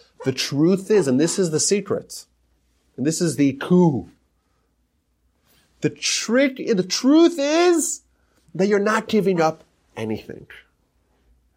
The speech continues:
The people that live for Olam Haba, they're the people that have more meaning in this life as well. It's not that they're forfeiting one world to embrace the other world. Maybe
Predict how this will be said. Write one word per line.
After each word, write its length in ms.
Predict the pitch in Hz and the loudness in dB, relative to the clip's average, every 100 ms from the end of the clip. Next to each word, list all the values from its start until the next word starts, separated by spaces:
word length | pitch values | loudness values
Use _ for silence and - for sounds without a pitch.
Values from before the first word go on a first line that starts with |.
| _ _ _ _ | _ _ _ _
The 100 | 165 | -4
people 680 | - 233 269 254 226 208 208 _ - | 0 0 2 4 4 4 -4 _ 0
that 140 | 160 | 2
live 320 | 151 165 208 | 4 2 2
for 140 | - 185 | 2 2
Olam 420 | 156 190 185 139 | 4 4 2 2
Haba, 400 | 147 156 208 220 _ - | 4 4 2 -4 _ -4
they're 240 | 151 226 | 2 2
the 80 | 214 | 0
people 260 | 233 220 | -2 -2
that 100 | 190 | -2
have 300 | 165 180 151 _ _ | 0 0 -2 _ _
more 440 | 131 143 196 233 226 | -8 2 6 8 8
meaning 580 | 190 214 277 262 214 202 | 4 2 4 4 2 2
in 200 | 175 156 | 0 4
this 300 | 208 214 180 | 4 2 0
life 360 | 170 180 185 190 | 2 4 2 -2
as 360 | 156 165 160 139 | -4 -4 -4 -2
well. 640 | 143 170 160 185 202 - - - | -2 -2 -2 -4 -8 -14 -20 -8
It's 160 | 170 - | -6 0
not 160 | 233 | 2
that 100 | 247 | 4
they're 140 | 226 190 | 4 4
forfeiting 720 | - 226 262 269 277 240 208 | 2 2 4 4 2 2 4
one 260 | 220 220 | 4 4
world 440 | 202 202 190 175 - _ - | 2 4 4 0 -10 _ -4
to 140 | 226 | 2
embrace 380 | 196 175 214 214 | 4 6 4 2
the 140 | 208 196 | 2 4
other 260 | 240 262 | 8 6
world. 580 | 196 175 165 185 208 - _ _ _ _ _ _ _ _ _ - | 6 6 6 6 2 -4 _ _ _ _ _ _ _ _ _ 4
Maybe 500 | 185 233 214 - | 6 6 4 0